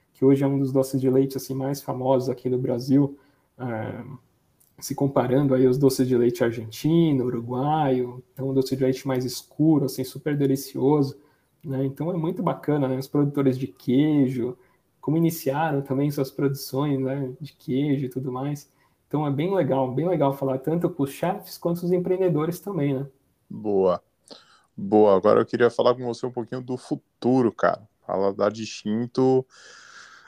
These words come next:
Speaker 2: O, o que que você pensa no futuro, Gabriel? O que que você quer, você quer tornar o, o Paladar Distinto em algum, em um produto,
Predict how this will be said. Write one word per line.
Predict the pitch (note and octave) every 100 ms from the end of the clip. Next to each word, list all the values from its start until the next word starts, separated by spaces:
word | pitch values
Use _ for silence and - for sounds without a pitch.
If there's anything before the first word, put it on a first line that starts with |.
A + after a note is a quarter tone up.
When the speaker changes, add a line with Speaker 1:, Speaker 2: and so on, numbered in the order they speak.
| -
Speaker 2:
O, | - C3+ _ _ - - - - _ - -
o | C3+
que | - D#3+
que | -
você | D#3+
pensa | - D3+ C#3 C3
no | B2+
futuro, | - B2 - G2+ F#2 F2+ _ _ -
Gabriel? | G2 G2 G#2+
O | G2+
que | - A#2+
que | - C3
você | A#2+ A#2 -
quer, | G#2+ -
você | B2 -
quer | G#2+ A2
tornar | - A#2 A#2+
o, | A2 - -
o | A#2+ G#2
Paladar | G#2+ G#2+ A2
Distinto | A2 - A#2 A2 G#2
em | A2
algum, | G#2+ G#2 G2+ _
em | A2+
um | G#2+ G#2 _ _
produto, | - G#2+ A2